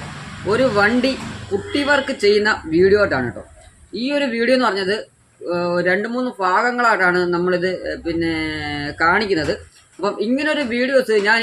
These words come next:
ഇപ്പം ചെയ്യാനുള്ള ഒരു കാരണം എന്ന് പറഞ്ഞാൽ നമ്മുടെ ചാനലിൽ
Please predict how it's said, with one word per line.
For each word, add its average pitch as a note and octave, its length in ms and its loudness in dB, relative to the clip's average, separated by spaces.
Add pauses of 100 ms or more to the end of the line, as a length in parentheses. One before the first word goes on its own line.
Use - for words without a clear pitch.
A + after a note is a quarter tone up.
ഇപ്പം D4+ 260 -4 (120)
ചെയ്യാനുള്ള C4 580 2
ഒരു A3+ 100 -4 (140)
കാരണം A#3+ 340 4
എന്ന് G#3+ 160 -4
പറഞ്ഞാൽ D#3 260 -2 (460)
നമ്മുടെ B3+ 300 2 (120)
ചാനലിൽ B3+ 480 2